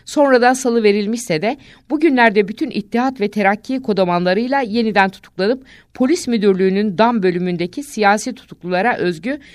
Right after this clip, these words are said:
daracık hücreler konmuşlardı. Cevat Abbas'ı polis müdürlüğüne göndermiş ve nerede bulunduğunu öğrenmişti. Şimdi onu ziyaret edebilmek için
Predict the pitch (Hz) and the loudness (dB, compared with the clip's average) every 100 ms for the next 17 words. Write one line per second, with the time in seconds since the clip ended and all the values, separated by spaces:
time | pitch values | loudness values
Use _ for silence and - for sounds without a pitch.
0 | - - 330 339 226 - 233 180 196 190 | -8 2 4 4 0 -4 -4 0 4 4
1 | 190 175 165 160 190 170 165 175 - _ | 2 -2 -2 -4 2 2 2 -2 -6 _
2 | _ _ - - - 254 320 427 359 247 | _ _ -20 -20 -4 2 2 4 4 4
3 | 294 370 - 277 339 262 214 214 196 196 | 0 -2 -2 -2 -2 -4 -2 0 2 0
4 | 208 175 165 170 202 302 - 233 247 262 | 2 0 2 2 2 -2 -2 0 2 2
5 | 208 185 190 190 190 185 175 170 170 160 | 0 -2 -2 -2 0 0 2 2 0 -4
6 | - 185 - - - - - 262 220 196 | -6 -4 -4 -8 -20 -12 -4 0 2 4
7 | 196 170 190 185 202 202 180 175 170 175 | 2 2 4 4 2 -2 -4 -4 -4 -6
8 | - 269 | -6 -10